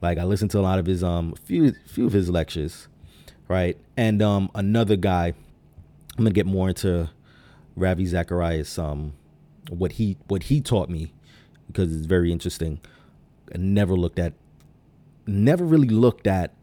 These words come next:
my worldviews in that way, in the way that I'm about to describe in a few minutes. But, um, we got, uh, Doctor William Lane Craig. I learned about him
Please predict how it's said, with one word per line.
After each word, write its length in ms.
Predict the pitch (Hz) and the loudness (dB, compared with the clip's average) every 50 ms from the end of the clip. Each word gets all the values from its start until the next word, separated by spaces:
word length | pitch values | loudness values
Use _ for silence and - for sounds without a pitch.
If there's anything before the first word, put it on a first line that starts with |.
| _ - | _ -8
my 320 | 98 98 98 101 98 95 92 | -4 -2 0 2 2 2 2
worldviews 640 | 82 90 95 95 95 90 80 82 87 90 87 80 90 | 2 2 2 2 2 0 -2 -2 -4 -4 -2 -2 -2
in 80 | 92 | -2
that 200 | 90 85 80 - | -2 -2 -4 -4
way, 360 | 85 90 87 82 80 80 - - - - - - - | -4 -2 -2 -2 -4 -4 -8 -12 -20 -20 -20 -18 -14
in 80 | 92 | -10
the 60 | 85 | -8
way 180 | 85 90 95 87 | -4 -2 -2 -2
that 80 | 87 87 | -2 -2
I'm 100 | 87 87 | -4 -4
about 140 | 82 78 | -6 -6
to 100 | - 87 | -6 -8
describe 540 | 85 80 - - - 95 87 87 85 78 - - - - - - - - - - - - - _ _ _ - | -10 -10 -10 -8 -6 -4 -4 -2 -4 -6 -10 -18 -20 -20 -20 -20 -20 -20 -20 -20 -20 -20 -20 _ _ _ -12
in 160 | - 85 78 | -8 -8 -8
a 40 | 73 | -8
few 360 | - - - - 113 104 95 85 | -10 -12 -8 -2 0 0 0 0
minutes. 600 | 92 95 101 101 90 90 - - - - - - - - - | 0 0 2 2 0 0 -4 -6 -12 -12 -12 -14 -16 -14 -12
But, 360 | 101 82 98 92 90 - - - - | -6 -2 -2 -2 -2 -4 -6 -10 -6
um, 360 | 107 101 95 95 90 92 92 | -4 -2 -2 -2 -2 -2 -2
we 180 | 87 104 107 98 | 0 -2 -2 0
got, 300 | 104 110 104 104 101 101 | -2 -2 -2 0 0 0
uh, 160 | 101 98 95 | 0 -2 -2
Doctor 360 | 87 101 98 113 - - 110 | -2 -2 -4 -4 -2 -2 -2
William 600 | 95 87 90 101 104 113 113 110 113 113 117 113 - | 0 2 2 4 4 4 4 4 2 0 -2 -4 -4
Lane 460 | - 98 98 98 98 101 98 95 95 - - _ | -4 -4 -2 0 0 0 0 -2 -4 -8 -12 _
Craig. 500 | - - - - 104 92 87 82 85 80 - | -20 -12 -4 -2 0 0 0 -2 -4 -6 -8
I 100 | - 104 | -6 -6
learned 240 | 104 113 123 123 113 | -4 -2 -2 0 -2
about 280 | 101 87 95 90 87 78 | 0 -2 -2 -2 0 0
him 420 | - - 131 127 98 98 95 - | 0 2 2 2 2 2 0 -4